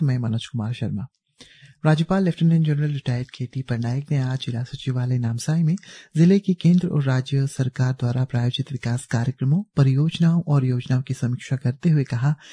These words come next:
कि नामसाई में पूर्वोत्तर राज्यों की वेजिटेबल बास्केट बनने की क्षमता है। जिला विभागाध्यक्षों और जिला प्रशासन के अधिकारियों के साथ बातचीत करते हुए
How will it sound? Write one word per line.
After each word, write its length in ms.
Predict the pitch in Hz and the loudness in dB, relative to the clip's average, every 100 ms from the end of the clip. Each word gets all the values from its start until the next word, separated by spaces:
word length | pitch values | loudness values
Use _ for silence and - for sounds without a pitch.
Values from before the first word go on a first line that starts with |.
| - - | -20 0
कि 80 | 170 | 6
नामसाई 400 | 160 156 156 190 | 8 6 4 0
में 120 | 196 | 0
पूर्वोत्तर 420 | 180 147 143 143 | 0 -2 -2 -2
राज्यों 320 | 131 127 127 135 | -4 -4 -4 -6
की 440 | - 147 143 147 - - - _ | -2 0 2 0 -4 -20 -20 _
वेजिटेबल 400 | 139 139 151 151 | -2 2 2 2
बास्केट 420 | 147 131 - 139 | 0 -4 -2 -2
बनने 220 | - 120 120 | 0 0 0
की 160 | - | -4
क्षमता 480 | 143 - 127 117 - | -8 -4 -2 -2 -4
है। 420 | 120 120 127 151 180 - | -2 -2 -4 -8 -12 -4
जिला 200 | 139 127 | -2 0
विभागाध्यक्षों 920 | 127 123 127 - 123 127 - - 151 | -2 0 0 0 -2 -2 -4 -2 -2
और 260 | - 143 135 | 2 2 2
जिला 260 | 135 131 | 0 -2
प्रशासन 500 | 131 - 131 131 156 | -2 -4 -4 -2 0
के 120 | 156 139 | 0 0
अधिकारियों 440 | 127 - 120 127 | -2 -4 -2 -2
के 120 | 135 | -2
साथ 240 | 127 131 131 | -4 -4 -4
बातचीत 500 | - 117 - 208 - | -4 -6 -4 -6 -2
करते 260 | 165 - | -2 0
हुए 200 | 160 170 | -2 -2